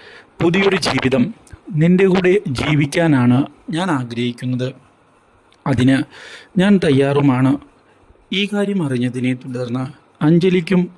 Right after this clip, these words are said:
സന്തോഷമാകുന്നു. പക്ഷേ ഇതേ സമയം മനു വേണുവിൻ്റെ മകനല്ല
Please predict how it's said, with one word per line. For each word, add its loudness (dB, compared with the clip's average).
സന്തോഷമാകുന്നു. 2
പക്ഷേ -8
ഇതേ 0
സമയം -2
മനു 4
വേണുവിൻ്റെ -2
മകനല്ല -4